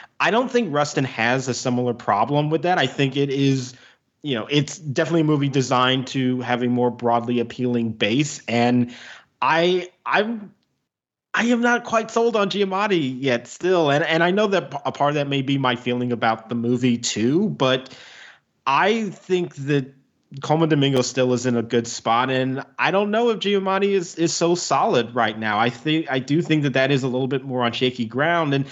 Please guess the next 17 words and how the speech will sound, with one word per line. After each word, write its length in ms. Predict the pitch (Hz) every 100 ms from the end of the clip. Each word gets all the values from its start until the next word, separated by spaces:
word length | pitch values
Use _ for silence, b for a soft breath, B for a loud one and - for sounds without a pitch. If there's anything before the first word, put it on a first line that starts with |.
| B 135
and 120 | 151
the 60 |
other 120 | 226 233
thing 140 | 214
is 80 | 185
that 100 | 180
if 80 | 156
you 140 | 170
drop 500 | 147 165 196 233 - _ _ -
Colman 260 | 180 175 165
Domingo 560 | 151 175 170 151 143
and 280 | 135 135 127
substitute 420 | 156 147 139 147
him 80 | 131
for 100 | 127
Jeffrey 340 | 120 135 131 117
Wright, 380 | 156 165 127